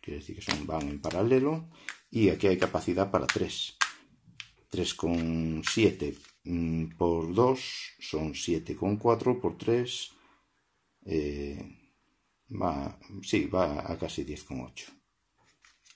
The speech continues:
Es tres con setenta y algo. Bueno, pues ya tenemos ahí que esto es un dos P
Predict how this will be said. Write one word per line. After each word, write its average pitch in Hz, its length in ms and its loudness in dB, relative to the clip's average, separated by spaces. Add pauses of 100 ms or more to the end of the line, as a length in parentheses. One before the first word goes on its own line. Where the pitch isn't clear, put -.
(540)
Es - 220 -10
tres - 160 -12
con - 120 -8
setenta - 380 -8
y - 80 -10
algo. - 300 -20 (100)
Bueno, - 220 -8 (100)
pues - 260 -6 (420)
ya 87 220 2
tenemos 80 380 -2
ahí 107 300 4 (140)
que 85 180 -2
esto 95 200 0
es 90 140 0
un 85 420 0
dos 104 480 2 (720)
P 123 380 2